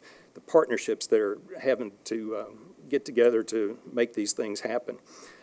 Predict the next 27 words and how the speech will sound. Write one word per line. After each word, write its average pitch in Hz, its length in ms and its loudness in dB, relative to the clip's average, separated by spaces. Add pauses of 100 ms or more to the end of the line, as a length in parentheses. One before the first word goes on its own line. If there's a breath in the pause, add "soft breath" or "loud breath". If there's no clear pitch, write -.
(140)
Talk 247 200 4
about 180 220 6
this 151 160 6
Greens 175 280 4
Bayou 160 320 6
Wetlands 135 340 2
Mitigation 117 540 2
Bank. 101 260 -4
I 127 60 -2
told 202 260 2
you 190 80 2
I 123 60 2
build 113 400 2
a 101 40 -8
lot 95 200 -4
of 92 100 -10
things, 101 280 -6
so 135 120 -4
I 139 60 -2
break 120 380 0
a 107 40 -2
lot 98 180 2
of 92 100 -2
things 101 340 -4
as 90 140 -8
I 95 80 -2
go. 104 420 2